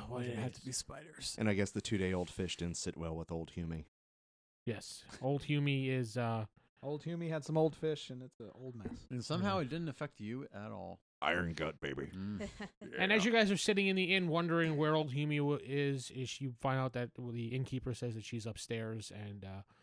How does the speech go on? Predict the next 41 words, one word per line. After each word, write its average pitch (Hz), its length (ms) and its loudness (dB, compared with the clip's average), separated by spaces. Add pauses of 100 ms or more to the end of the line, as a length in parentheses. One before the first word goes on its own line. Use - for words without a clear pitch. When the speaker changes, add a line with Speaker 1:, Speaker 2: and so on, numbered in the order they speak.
(360)
Speaker 2:
taking 120 320 0
the 113 60 -4
day 107 200 -4
to 104 180 -8 (140)
rest. 110 500 -6 (680)
Not 101 180 -10
feeling 110 280 -4
well. 95 320 -8
Speaker 3:
She's 90 180 -2
on 87 140 2
her 87 80 -2
third 87 260 -2
chamber 80 300 -2
pot, 71 240 -4
guys. 143 380 -8
Speaker 5:
<laughs> - 40 -2 (1600)
Speaker 2:
Uh, 123 40 -2
Speaker 1:
Ugh. 117 640 0 (420)
Speaker 2:
the 165 140 4
innkeeper 180 840 4 (100)
comes 156 260 2
over 151 340 4
and 139 200 2
puts - 240 2
a 143 80 6
bowl 143 440 4
of 120 160 0
water 139 220 6
on 135 120 6
the 131 60 0
ground 127 340 2
for 120 340 0 (640)
Akio. 131 500 2 (580)
Speaker 5:
<laughs> - 600 -8
Speaker 2:
I, 143 140 6
I 170 120 8
know 170 100 6
your 151 120 4
pet's - 260 0
probably 110 260 -2
thirsty. 107 420 -8